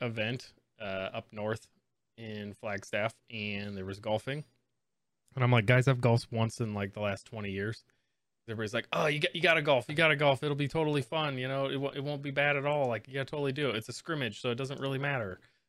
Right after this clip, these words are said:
Okay. Um, I played. I was so epically horrible. Like, by hole three, like, I was only gonna putt. Like, that's, like, that, that's, that's where we were with it. I, there was no way that I was gonna keep pushing it and trying to be more,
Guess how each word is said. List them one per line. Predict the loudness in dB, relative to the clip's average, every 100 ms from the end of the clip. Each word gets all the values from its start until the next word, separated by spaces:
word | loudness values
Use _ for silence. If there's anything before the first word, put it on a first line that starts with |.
| _ 0
Okay. | 0 0 _ _ _ _
Um, | 0 2 2 -2 -8 _ _ _ _ _ _ -10
I |
played. | -2 2 2 2
I | -2
was | -2
so | -4 -4 -2 -2
epically | -4 -6 -6 -4
horrible. | -2 -2 -2 -2 0
Like, | -2 -2
by | -6
hole | -2 -2
three, | -2 -4 -2 0
like, | 0 -2 -2
I | -6
was | -4
only | -8 -6
gonna | -8
putt. | -8 -12 -12 _ _ -16
Like, | -10
that's, | -8 -8 -12 -18 -20 -20 _ _ _ _ _
like, | -6
that, | -2 -2 0
that's, | 0 0
that's | 0 0 0
where | -4
we | -4 -6
were | -12 -18 _
with | -20 -18
it. | -16
I, | -4 -2 -2
there | 0 2
was | 2
no | 2 2 4 4 6
way | 6 8 6
that | 4
I |
was | 2
gonna | 0 -4
keep | -4 -10 -4
pushing | -4 -2 -4 -2
it | -4 -6
and | -10
trying | -8 -6
to |
be | -6
more, | -6 -2 0 0 -2